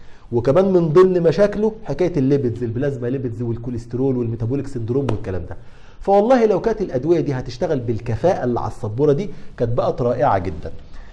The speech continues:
انما زي ما قلت لك ايه، يا، يا، يعني يا فرحه ما تمت، او ساعات يقولوا الحلو ما بيكملش، لان اتفاجئنا نمره واحد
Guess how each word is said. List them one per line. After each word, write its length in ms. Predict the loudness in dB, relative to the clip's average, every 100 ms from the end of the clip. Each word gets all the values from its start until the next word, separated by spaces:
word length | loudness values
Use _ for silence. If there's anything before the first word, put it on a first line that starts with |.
| -8 0
انما 440 | 6 6 6 4
زي 220 | 4 4
ما 80 | 2
قلت 180 | 2 4
لك 200 | 2 4
ايه، 360 | 4 6 4
يا، 120 | 2 2
يا، 260 | 4 2
يعني 300 | 4 2 4
يا 60 | 2
فرحه 340 | 2 2 2
ما 100 | 0
تمت، 380 | 2 2 2 0
او 160 | 0 2
ساعات 300 | 4 2 2
يقولوا 220 | 2 2
الحلو 380 | 0 0 2 2
ما 140 | 2
بيكملش، 680 | 0 -2 -2 -2 -2 -4 -6 -4 -6 -6 -6 -6 -2
لان 360 | -2 0 0 0
اتفاجئنا 680 | -2 -4 -2 0 0 0 -4 -4 -6 -4
نمره 260 | -4 -2 0
واحد 300 | 0 0 -2